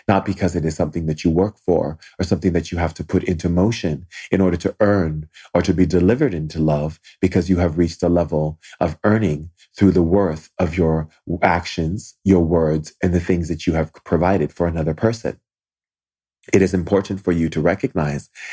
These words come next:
that the understanding of your suffering has been given to you because you have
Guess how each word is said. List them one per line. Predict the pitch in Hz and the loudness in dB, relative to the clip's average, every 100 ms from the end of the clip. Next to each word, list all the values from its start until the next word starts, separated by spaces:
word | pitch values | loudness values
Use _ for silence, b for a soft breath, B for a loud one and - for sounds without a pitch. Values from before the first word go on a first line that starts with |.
| B | B
that | - 85 | 0 0
the | 92 | 0
understanding | 104 95 90 - 95 110 101 - | 0 0 0 -2 -2 -2 -4 -4
of | 85 | -2
your | 87 | -2
suffering | 78 107 - 98 73 73 B B B - | 0 -2 -2 -2 -4 -6 B B B -4
has | 85 | 0
been | 92 87 | 0 2
given | 101 123 135 | 2 2 -2
to | - | -2
you | 80 71 73 B B | -2 -2 -4 B B
because | - 92 95 | -2 0 2
you | 92 | 2
have | 90 | 2